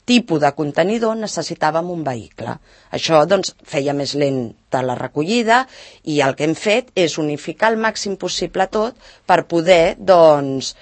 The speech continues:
optimitzar tots els recursos que tenim. Aniran fixes amb una barra al terra perquè no es moguin,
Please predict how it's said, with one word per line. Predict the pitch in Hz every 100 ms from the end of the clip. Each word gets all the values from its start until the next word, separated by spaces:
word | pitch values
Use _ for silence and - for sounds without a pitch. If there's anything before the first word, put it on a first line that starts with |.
| - -
optimitzar | 147 - 175 170 143 160 170 214
tots | - 170 175
els | 175
recursos | 185 - 147 - 185 -
que | 170
tenim. | 139 127 127 165
Aniran | 160 147 135 131
fixes | - 240 - - 269 - -
amb | 151 143
una | 139 139 135
barra | 139 135
al | 127
terra | - 143 139
perquè | 131 - 131
no |
es | 131 165
moguin, | 214 220 269